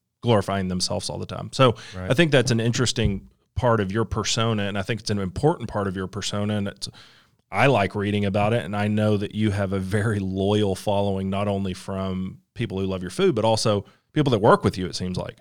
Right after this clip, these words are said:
Speaker 2: Right.
Speaker 1: Um, so we're, we're gonna have you on to talk a little bit about the food industry. I don't wanna belabor the point of what's going on with covid. Everybody's talking about that sort of,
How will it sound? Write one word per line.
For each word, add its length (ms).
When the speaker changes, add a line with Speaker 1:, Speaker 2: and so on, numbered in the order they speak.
Speaker 2:
Right. 220
Speaker 1:
Um, 300
so 160
we're, 180
we're 140
gonna 140
have 100
you 120
on 80
to 60
talk 260
a 20
little 140
bit 120
about 240
the 60
food 220
industry. 420
I 100
don't 160
wanna 160
belabor 460
the 80
point 380
of 100
what's 180
going 200
on 100
with 120
covid. 440
Everybody's 480
talking 280
about 240
that 220
sort 200
of, 140